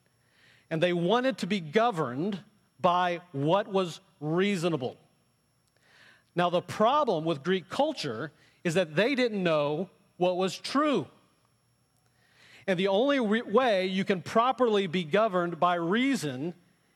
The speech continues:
is if you know definitively what is true, right? If your reasoning process has lies in it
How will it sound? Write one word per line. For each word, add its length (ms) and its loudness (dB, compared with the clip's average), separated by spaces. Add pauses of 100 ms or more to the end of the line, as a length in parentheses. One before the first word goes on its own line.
(160)
is 160 -2
if 160 0
you 140 -2
know 400 2
definitively 1080 -2 (340)
what 420 0 (400)
is 580 -2 (400)
true, 500 -2 (280)
right? 300 -6 (1000)
If 120 -2
your 160 2
reasoning 540 2
process 880 0 (240)
has 260 0
lies 440 2
in 120 -2
it 240 -6